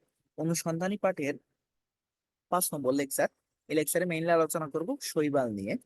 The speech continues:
এখন শৈবাল জিনিসটা কি, এটা জানবো, তারপরে কি শৈবালের গঠন কেমন, শৈবালের উপকারিতা এবং অপকারিতা সম্পর্কে জানবো, এবং আমরা পরবর্তী ভিডিওতে অ্যামিবা নিয়ে আলোচনা করব।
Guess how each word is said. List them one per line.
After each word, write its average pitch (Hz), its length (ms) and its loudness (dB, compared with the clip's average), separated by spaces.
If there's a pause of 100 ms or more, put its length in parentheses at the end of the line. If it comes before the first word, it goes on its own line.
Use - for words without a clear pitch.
(440)
এখন 196 220 -2
শৈবাল 214 440 0
জিনিসটা 180 380 0
কি, 160 360 0
এটা 147 220 4
জানবো, 151 540 2
তারপরে 151 260 -2
কি 185 80 -8
শৈবালের 160 440 2
গঠন 151 420 2
কেমন, 170 400 0 (320)
শৈবালের 165 500 2
উপকারিতা 160 500 2
এবং 190 200 4 (120)
অপকারিতা 127 520 0
সম্পর্কে 131 400 -4
জানবো, 127 360 -4 (320)
এবং 156 240 2
আমরা 151 220 0
পরবর্তী 156 500 0
ভিডিওতে 185 440 2
অ্যামিবা 143 400 2
নিয়ে 139 140 -2
আলোচনা 113 400 -4
করব। 104 280 -14